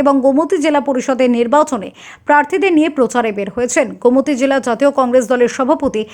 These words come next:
টিটন পাল সহ অন্যান্যরা। পরে সাংবাদিকদের সামনে টিটন পাল বলেন, ভোটাররা যদি তাদের ভোটাধিকার প্রয়োগ করতে পারে, তাহলে সারা রাজ্যের সঙ্গে উদয়পুর মুড়াপাড়ার ভোটাররা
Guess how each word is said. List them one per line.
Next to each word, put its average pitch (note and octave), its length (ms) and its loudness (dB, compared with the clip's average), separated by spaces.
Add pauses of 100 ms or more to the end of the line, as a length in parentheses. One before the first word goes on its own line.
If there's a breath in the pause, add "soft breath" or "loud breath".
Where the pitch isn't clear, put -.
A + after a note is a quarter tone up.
(280 loud breath)
টিটন F#4+ 320 2 (100)
পাল G#3+ 140 0 (120)
সহ A3+ 140 -6 (120)
অন্যান্যরা। F#3 420 0 (500 soft breath)
পরে E4 140 4 (120)
সাংবাদিকদের F#4+ 580 2
সামনে E4+ 280 0
টিটন E4+ 360 0
পাল C4 120 2 (100)
বলেন, A#3 180 -2 (360 loud breath)
ভোটাররা G4 460 2
যদি D#4+ 160 0 (100)
তাদের C4+ 280 2
ভোটাধিকার F4 520 0
প্রয়োগ B3 240 0
করতে A3+ 280 -4
পারে, B3 160 2 (120)
তাহলে A3 240 -2 (140)
সারা G3+ 220 -4
রাজ্যের G3+ 460 -4
সঙ্গে D4 260 2
উদয়পুর C#4+ 360 0 (140)
মুড়াপাড়ার B3 680 0
ভোটাররা A3 420 -4